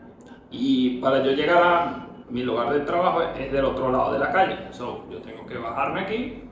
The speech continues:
cruzar la calle y llegar. Entonces me bajé del autobús. Cuando llegué al semáforo para cruzar, el semáforo estaba bueno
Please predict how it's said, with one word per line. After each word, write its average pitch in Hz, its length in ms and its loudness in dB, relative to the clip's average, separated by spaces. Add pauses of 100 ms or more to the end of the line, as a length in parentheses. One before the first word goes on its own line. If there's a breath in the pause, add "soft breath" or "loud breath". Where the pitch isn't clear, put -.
(100)
cruzar 143 440 -4
la 143 140 0
calle 220 300 2 (280)
y 151 280 -4
llegar. - 280 -6 (1600)
Entonces 135 540 -2
me 151 360 2
bajé 147 360 4
del 190 80 6
autobús. 214 560 2 (500)
Cuando 127 280 0
llegué 127 240 4
al 151 80 2
semáforo 170 640 0 (260)
para 139 260 2
cruzar, 170 600 2 (1300)
el 123 160 -4
semáforo 139 680 2
estaba 143 480 4
bueno - 300 6